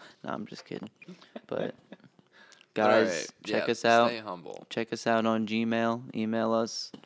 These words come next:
Speaker 2: And
Speaker 1: max and lou show at gmail dot com.
Speaker 2: also, I feel like it is time for us to announce our surgeons, even though we were just talking so much shit on social media. <laughs> Uh, we are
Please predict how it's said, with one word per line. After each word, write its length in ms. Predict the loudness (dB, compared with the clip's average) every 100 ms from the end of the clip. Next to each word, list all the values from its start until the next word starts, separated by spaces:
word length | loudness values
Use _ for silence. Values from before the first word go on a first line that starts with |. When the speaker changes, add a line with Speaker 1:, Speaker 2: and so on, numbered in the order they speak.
| -20 -20 -16 -8
Speaker 2:
And 120 | 0
Speaker 1:
max 280 | 4 4 2
and 80 | 0
lou 100 | 0
show 300 | 2 2 0
at 80 |
gmail 420 | -2 -2 -2 -2 0
dot 220 | -2 -2
com. 460 | -2 -2 -2 -6 -12 -14
Speaker 2:
also, 40 |
I 20 |
feel 220 | -8 -6
like 200 | -4 -6
it 120 | -8 -8
is 200 | -8 -10
time 320 | -10 -8 -10
for 160 | -10
us 140 | -12 -12
to 200 | -14 -12
announce 680 | -10 -8 -10 -10 -14 -16 -18 _ _ _ _ _ _ _ _ _ _ _ _ _ _ _ _ _ _ _ -8
our 320 | -6 -6 -10 -12
surgeons, 720 | -10 -6 -6 -8 -14 -12 -6
even 220 | -4 2
though 100 | 2
we 180 | 2 0
were 140 | -2
just 240 | -4 -4 2
talking 400 | 2 2 -2 -12
so 640 | -12 -10 -8 -4 -4 -4
much 240 | -4 -2
shit 420 | -2 0 2 4
on 220 | 4 0 -4
social 440 | -4 -4 -4 -6
media. 540 | -4 -6 -4 -4 -4 -6 -14 -20 -14
<laughs> 80 | -10 -10 -10 -10 -12 -12 _ _ -20 -18 -18 -16 -2
Uh, 460 | 2 4 4 2 -2
we 140 | -4
are 600 | -2 -2 -2 -4 -4